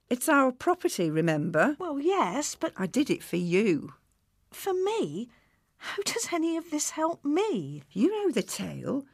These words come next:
Speaker 1: As soon as Susan Penwith got rid of Morwen Morgan, our family and anyone associated with us started suffering. Not just illness, but the whole farm and everything and everybody around us.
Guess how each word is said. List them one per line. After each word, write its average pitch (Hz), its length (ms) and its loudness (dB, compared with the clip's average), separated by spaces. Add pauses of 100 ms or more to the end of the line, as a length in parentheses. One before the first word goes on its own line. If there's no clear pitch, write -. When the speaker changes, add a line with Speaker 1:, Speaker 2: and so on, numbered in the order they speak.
(100)
Speaker 1:
As 196 80 -2
soon 349 320 4
as 392 100 2
Susan 302 380 2
Penwith 180 400 0
got 196 180 -2
rid 196 160 -2
of 180 100 -4
Morwen 180 360 0
Morgan, 160 460 0
our 175 160 2
family 160 500 0
and 160 160 -2
anyone 214 360 2
associated 151 720 -4
with 165 120 -4
us 175 100 -4
started 202 460 -2
suffering. 208 540 2 (480)
Not 196 260 0
just - 380 0
illness, 294 640 0 (260)
but - 140 -10
the 202 80 0
whole 269 260 4
farm 320 520 4 (140)
and 190 160 -2
everything 302 520 0
and 214 180 -2
everybody 254 460 0
around 165 400 0
us. 151 260 -8